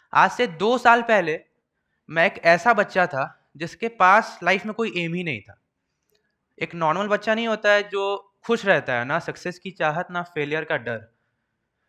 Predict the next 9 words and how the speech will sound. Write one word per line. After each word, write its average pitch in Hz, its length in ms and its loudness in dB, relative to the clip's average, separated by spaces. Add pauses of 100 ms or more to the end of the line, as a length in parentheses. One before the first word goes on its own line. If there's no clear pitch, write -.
(120)
नॉर्मल 160 420 0
सा 220 120 0
बच्चा 202 300 0
था, 226 180 2
चिल 214 300 -2
करता 202 320 0
था 208 100 -2
लाइफ 185 340 -2
में 233 180 -10